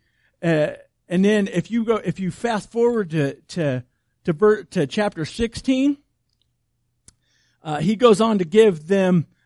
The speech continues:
uh, and I'm not, I'm gonna spare you reading the whole thing. You can go home and read it. Uh, but he, he goes on to, to talk about all the different instruments these people played, and all the, you know, uh,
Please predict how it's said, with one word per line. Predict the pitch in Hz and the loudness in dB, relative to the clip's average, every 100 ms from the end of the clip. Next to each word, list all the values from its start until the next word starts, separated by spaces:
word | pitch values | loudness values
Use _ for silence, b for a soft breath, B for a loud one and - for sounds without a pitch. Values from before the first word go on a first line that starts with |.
| - | -6
uh, | 151 160 | -4 -2
and | 185 190 - | -2 -2 -4
I'm | 165 202 | 0 2
not, | 185 180 | 0 2
I'm | 196 | 2
gonna | 170 | 0
spare | - - 196 185 | -6 -2 0 2
you | 170 147 151 | 0 -2 -4
reading | 180 180 170 | -2 -2 -4
the | 160 | -4
whole | 175 170 | -6 -8
thing. | 190 185 175 | -6 -6 -8
You | 240 226 | -8 -4
can | |
go | 175 | -2
home | 160 151 | -2 -2
and | 151 | -2
read | 143 160 | -2 -2
it. | - _ _ _ - | -6 _ _ _ -4
Uh, | 143 127 - _ | -4 -4 -10 _
but | 190 | 0
he, | 180 233 - | 2 0 -2
he | 180 233 | -4 0
goes | 240 247 226 | 2 2 2
on | 247 226 | 0 0
to, | 190 190 | -2 -4
to | - 185 | -4 -2
talk | 214 220 208 | 0 -2 -2
about | 175 185 175 - _ | 0 0 0 -8 _
all | - 214 | 2 4
the | 220 | 6
different | 220 247 214 - | 4 2 -4 -2
instruments | 214 - 202 185 - | -2 0 -2 -2 -2
these | 170 | -8
people | - 180 - 135 | -4 -4 -4 -8
played, | 151 127 98 - _ _ _ _ | -6 -6 -6 -14 _ _ _ _
and | - 170 - | -2 -2 2
all | 196 226 226 226 | 2 6 6 4
the, | 208 202 190 | 4 4 4
you | 196 | 0
know, | 185 165 - - | 0 0 -4 -2
uh, | 175 | 0